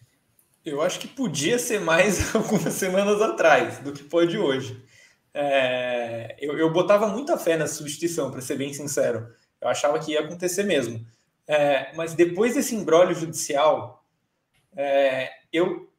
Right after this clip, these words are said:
eu tenho um pouco de dúvida. Sinceramente, eu acho que, eu acho que essa nova briga judicial envolvendo a figura do Alex Palou, é,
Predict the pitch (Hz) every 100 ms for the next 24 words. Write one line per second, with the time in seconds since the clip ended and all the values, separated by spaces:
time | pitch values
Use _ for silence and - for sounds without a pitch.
0 | _ - 202 - 220 240 226 240 - 214
1 | 220 202 139 120 117 117 170 226 226 202
2 | 202 202 185 196 - 214 170 165 190 208
3 | 202 202 180 160 135 127 - 131 147 220
4 | 196 180 147 151 139 139 - _ _ -
5 | - 147 143 139 139 143 160 156 127 -
6 | - 147 151 135 135 139 135 - 127 143
7 | 156 160 _ _ _ _ _ 135 127 123
8 | 123 117 -